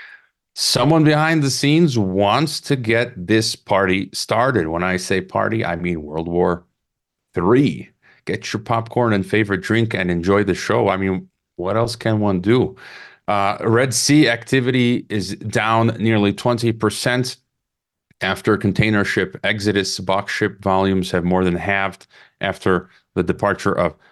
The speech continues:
major carriers, but there's been a negligible change in tanker and bulk carrier traffic. So I guess that's not good. The Chinese don't seem to be too affected, so they're just sitting back and enjoying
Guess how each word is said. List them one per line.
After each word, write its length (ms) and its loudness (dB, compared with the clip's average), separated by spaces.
major 400 0
carriers, 520 4
but 180 -2
there's 160 0
been 260 2
a 60 -2
negligible 540 0
change 280 -2
in 120 0
tanker 400 0
and 280 -6
bulk 300 -4
carrier 380 -4
traffic. 680 -8
So 360 -4
I 100 -4
guess 240 -2
that's 240 -2
not 220 -2
good. 320 -2
The 80 0
Chinese 480 0
don't 260 -2
seem 240 0
to 100 -2
be 260 0
too 320 2
affected, 560 -2
so 180 0
they're 160 0
just 280 -4
sitting 360 0
back 320 -4
and 160 -2
enjoying 680 0